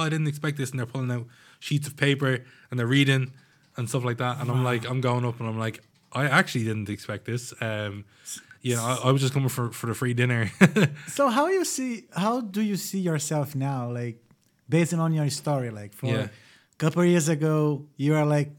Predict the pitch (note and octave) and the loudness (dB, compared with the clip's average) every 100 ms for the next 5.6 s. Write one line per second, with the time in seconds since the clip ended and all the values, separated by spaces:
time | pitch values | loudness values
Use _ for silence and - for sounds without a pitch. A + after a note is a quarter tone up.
0 | - C#3+ D3+ D3+ D3 C#3+ C#3 C#3+ C#3+ C#3+ | -4 0 2 2 2 0 0 -2 0 -2
1 | C3+ C#3 C3 - C#3 B2+ C3 A2+ G#2+ C3+ | -2 -2 -4 -4 -4 -4 0 0 0 -4
2 | C3 C3 B2 A#2 A2+ A#2+ A2+ - _ - | -4 -8 -8 -10 -10 -10 -10 -12 _ -12
3 | A#2+ D#3 E3 E3 D#3+ D#3 C#3+ D3+ C#3+ C#3 | -2 0 0 -2 -2 -2 -2 0 0 0
4 | C3 C3+ B2 A#2 A2+ B2+ C#3 C#3 C3 C3+ | -2 -2 -6 -8 -10 -6 -6 -6 -6 -6
5 | B2 A2+ C3+ A2 G#2 C3 | -6 -4 -2 0 -2 -6